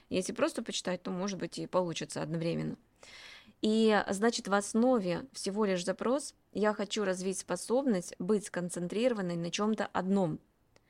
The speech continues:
А не получается, а времени на это не хватает. И если времени у вас не хватает сконцентрироваться на чем-то одном,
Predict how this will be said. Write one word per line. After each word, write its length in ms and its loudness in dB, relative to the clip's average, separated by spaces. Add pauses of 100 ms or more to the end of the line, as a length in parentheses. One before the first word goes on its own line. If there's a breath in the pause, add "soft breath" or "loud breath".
(400 soft breath)
А 120 2
не 120 4
получается, 840 2
а 120 0
времени 440 4
на 80 0
это 180 -4
не 120 -4
хватает. 520 -6 (480 loud breath)
И 80 0
если 340 4
времени 460 4
у 60 0
вас 280 0
не 80 0
хватает 480 0
сконцентрироваться 840 -2
на 100 -2
чем-то 380 -4
одном, 340 0